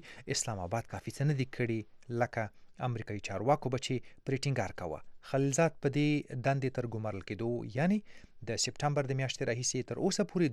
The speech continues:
دوه ځله د وسلوالو طالبانو له استازو سره لیدلی دی.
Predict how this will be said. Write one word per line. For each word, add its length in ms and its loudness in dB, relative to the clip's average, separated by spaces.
دوه 280 4
ځله 220 8
د 180 2
وسلوالو 500 2
طالبانو 420 0
له 180 0
استازو 340 -2
سره 180 -4
لیدلی 300 -8
دی. 80 -12